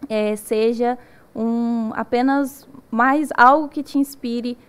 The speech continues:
a buscar mais a Deus, a chegar mais perto de Deus. A gente não quer em nenhum momento que vocês se acheguem a nós, mas que se acheguem a Ele.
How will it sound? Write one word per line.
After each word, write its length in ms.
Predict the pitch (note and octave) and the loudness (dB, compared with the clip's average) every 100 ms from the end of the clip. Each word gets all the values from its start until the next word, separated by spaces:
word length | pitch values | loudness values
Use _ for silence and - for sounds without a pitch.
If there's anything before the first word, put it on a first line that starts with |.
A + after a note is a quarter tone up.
| _ | _
a 380 | - A3 A3+ A3 | -4 -2 0 -2
buscar 480 | G3+ A3+ - B3 B3+ | -4 -10 -2 0 0
mais 240 | A#3+ A3 | -2 -2
a 100 | G#3+ | -2
Deus, 380 | G#3 G#3+ G#3 G#3 | -2 -2 -4 -4
a 60 | G#3+ | -8
chegar 360 | - G#3+ G#3 | -10 -6 -4
mais 440 | A3 G#3+ G#3 G#3+ - _ _ - | -4 -4 -6 -10 -16 _ _ 0
perto 320 | A3 A3 A3+ | 0 0 -2
de 120 | A3 | -8
Deus. 280 | G#3 G3+ G3+ | -4 -4 -4
A 60 | G#3 | -8
gente 280 | G#3+ G#3 | -8 -8
não 60 | A3 | -10
quer 160 | G#3 G#3+ | -8 -6
em 60 | |
nenhum 140 | G#3+ G#3+ | -6 -6
momento 540 | A3 G#3+ G#3 G#3 A#3 - _ _ | -6 -6 -6 -8 -12 -14 _ _
que 100 | - | -8
vocês 340 | G#3+ G#3 G#3+ | -6 -2 -2
se 80 | A3+ | -2
acheguem 440 | A3 - G#3 G#3+ A3 | -4 -4 -6 -4 -6
a 80 | |
nós, 280 | G#3+ G3+ G3 | -6 -8 -8
mas 160 | A3 G#3+ | -10 -10
que 80 | - | -10
se 140 | - | -8
acheguem 400 | G#3+ - G#3 G#3+ | -6 -6 -6 -4
a 80 | G#3+ | -4
Ele. 200 | - | -6